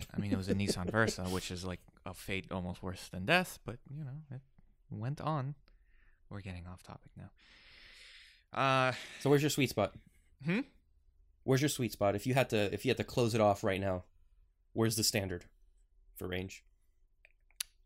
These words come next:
Speaker 1: I mean,
Speaker 2: Where's the stop at? Where, where's it, where's it enough?
Speaker 1: I mean, are you asking me? I mean, if, if you, if, if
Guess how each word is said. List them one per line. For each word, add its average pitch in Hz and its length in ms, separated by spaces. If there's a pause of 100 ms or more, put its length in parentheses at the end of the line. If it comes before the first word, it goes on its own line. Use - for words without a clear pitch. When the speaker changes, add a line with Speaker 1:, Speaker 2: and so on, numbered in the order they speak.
(580)
Speaker 1:
I 113 120
mean, 98 360
Speaker 2:
Where's 104 180
the 113 60
stop 95 300
at? 90 140
Where, 107 220
where's 123 240
it, 135 200 (240)
where's 113 200
it 131 80
enough? 107 440 (140)
Speaker 1:
I 131 80
mean, 143 180
are 135 60
you 131 220
asking 165 840
me? 185 380
I 156 80
mean, 160 540 (200)
if, 127 120 (100)
if 139 200
you, 156 180
if, 131 280
if 135 160